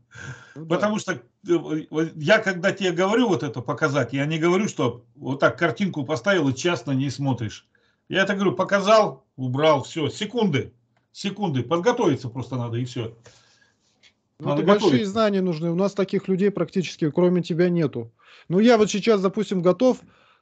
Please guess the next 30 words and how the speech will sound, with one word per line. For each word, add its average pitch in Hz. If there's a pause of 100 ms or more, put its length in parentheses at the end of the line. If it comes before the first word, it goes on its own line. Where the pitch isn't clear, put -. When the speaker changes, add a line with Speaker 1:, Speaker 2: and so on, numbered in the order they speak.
Speaker 1:
там, 160
по 190
Деяниям 202
апостолов 190
до 165
десятой 208
главы 165
определенные 180
могу 170
так 139
уже. 127 (280)
Ну, 196
допустим, 185
подготовка 160
такая 127
сейчас, 123
то 117
по 170
Евангелию 185
там 147
сколько-то 147
могу. 131 (320)
Но, 147
в 151
принципе, 240
это 160
же, 156
говорю, 165
это 170
нужен, 170